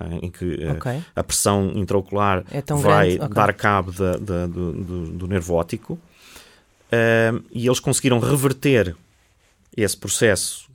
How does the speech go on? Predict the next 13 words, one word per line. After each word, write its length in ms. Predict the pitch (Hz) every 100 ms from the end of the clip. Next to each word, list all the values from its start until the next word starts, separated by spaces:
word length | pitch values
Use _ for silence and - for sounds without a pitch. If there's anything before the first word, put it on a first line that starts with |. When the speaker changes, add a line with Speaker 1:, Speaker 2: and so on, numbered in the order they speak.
| -
Speaker 1:
usando 680 | 117 98 123 127 107 95
estas 220 | 92 - 90
substâncias, 680 | 92 - 82 80 117 139
fazendo 600 | - 120 104 135 123 101 98
uma 280 | 107 104
reativação 960 | 90 107 104 107 107 - 127 120 101 85 - - - _ -
das 160 | 101
tais 720 | - 113 104 92 87 - - - - - -
enzimas 960 | 104 104 117 110 95 87 - - - -
da, 520 | 98 101 95 87 80 -
dos 180 | 95 95
genes 420 | 95 104 87 -
ser, 420 | - 101 95 101